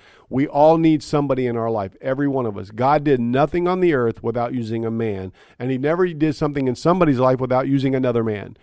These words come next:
He always used people to get his purpose done, and we need those people. Here's what I mean by developing the relationship,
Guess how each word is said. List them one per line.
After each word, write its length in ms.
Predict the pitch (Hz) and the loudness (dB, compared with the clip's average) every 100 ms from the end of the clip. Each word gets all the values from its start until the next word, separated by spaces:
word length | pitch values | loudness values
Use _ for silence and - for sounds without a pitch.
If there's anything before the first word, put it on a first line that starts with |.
| - | -6
He 140 | 151 | -6
always 640 | - 139 175 202 196 127 | 0 4 6 6 2 -2
used 400 | 160 147 127 - | 0 2 2 -2
people 500 | - 170 - 110 104 - _ | -4 -4 -4 -6 -6 -10 _
to 160 | - 123 | -8 -8
get 260 | 101 139 120 | -4 -4 -4
his 180 | 127 | -8
purpose 400 | - 131 117 113 | -4 -4 -4 -6
done, 300 | 95 131 110 90 _ - | -2 -2 -2 -6 _ -4
and 160 | 139 | 2
we 160 | 160 185 | 2 2
need 240 | 170 165 | 0 2
those 180 | 143 131 | 2 2
people. 400 | - 160 - 85 _ _ | -2 -4 -6 -18 _ _
Here's 200 | 160 160 | 2 4
what 120 | 165 | 4
I 80 | 160 | 4
mean 220 | 156 160 | 4 4
by 200 | 139 127 | 4 2
developing 600 | 120 117 131 143 135 147 | 0 0 2 2 2 -2
the 80 | 147 | 0
relationship, 580 | 143 147 139 156 156 | 0 -2 -2 -4 -6